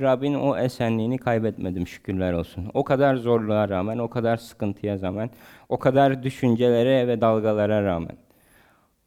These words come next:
Ama Hristiyanın umudu burada ortaya çıkıyor zaten. Hiçbir şey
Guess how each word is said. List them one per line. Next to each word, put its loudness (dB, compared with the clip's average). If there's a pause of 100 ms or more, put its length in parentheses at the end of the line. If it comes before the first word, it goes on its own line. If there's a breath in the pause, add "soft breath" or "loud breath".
Ama 2
Hristiyanın 2
umudu 4 (640 loud breath)
burada 4
ortaya -2
çıkıyor -6
zaten. -2 (480 loud breath)
Hiçbir -2
şey 2